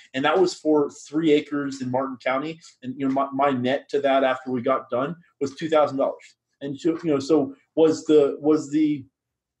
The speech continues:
eight hours of, of work, you know, worth two thousand dollars on a, on a per hour basis? Sure. You know, eh, do, do I generally take on, you know, do I usually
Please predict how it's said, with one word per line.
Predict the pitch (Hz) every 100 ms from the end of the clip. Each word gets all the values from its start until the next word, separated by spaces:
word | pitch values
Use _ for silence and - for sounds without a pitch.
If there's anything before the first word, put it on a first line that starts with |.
| _ _ _ _ -
eight | 147
hours | 151 131 147 147 131
of, | 131
of | 139 135
work, | 117 135 143 - - _ _
you | 139
know, |
worth | 127 143 139
two | 175
thousand | 165 156 147
dollars | 147 185 214
on | 139
a, | 135
on | 139
a | 143 139
per | 156
hour | 143 139 139
basis? | 147 156 - - _
Sure. | - 180 107 101 - -
You | 135
know, | 127
eh, | 135 131 - 135
do, | 143 139
do | 127 135
I |
generally | 120 110 131 143 139 135
take | 139 135
on, | 135 135 131 135
you |
know, | 117
do | 120
I | 127
usually | 123 139 139 135